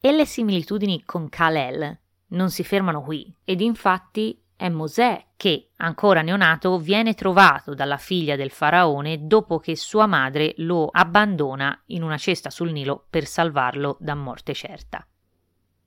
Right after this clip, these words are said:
E voilà, eccolo qui, un altro orfano, dalle origini incerte e che nel tempo acquista poteri sovrannaturali.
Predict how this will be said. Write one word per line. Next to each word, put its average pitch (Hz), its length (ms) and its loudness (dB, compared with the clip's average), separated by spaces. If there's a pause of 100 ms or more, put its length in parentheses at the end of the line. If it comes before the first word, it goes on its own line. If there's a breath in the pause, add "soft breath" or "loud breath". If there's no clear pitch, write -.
(480)
E 151 160 -6
voilà, 196 420 4 (320)
eccolo 156 440 -2
qui, 226 200 0 (540)
un 190 140 -4
altro 160 340 0
orfano, 165 640 0 (260 soft breath)
dalle 214 460 4
origini 170 340 -2
incerte 156 920 -2 (280)
e 294 320 2 (180)
che 190 180 2
nel 226 380 -2
tempo 175 920 0
acquista - 680 -2
poteri 156 540 -6
sovrannaturali. 151 1300 -4